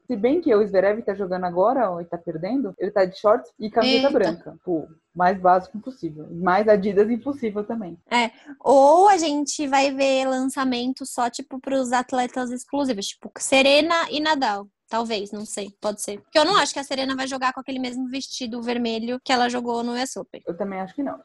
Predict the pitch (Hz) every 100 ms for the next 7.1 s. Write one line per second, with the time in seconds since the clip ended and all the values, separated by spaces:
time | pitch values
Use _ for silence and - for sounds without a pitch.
0 | - 269 302 415 440 247 240 269 277 302
1 | 294 311 330 349 359 427 370 311 277 277
2 | 254 254 - 247 226 233 247 269 254 233
3 | 233 247 247 247 240 240 233 233 226 214
4 | 208 214 _ - 240 233 240 269 269 269
5 | 294 269 - 254 311 330 240 233 - 233
6 | 214 220 220 233 262 269 - 320 302 214
7 | -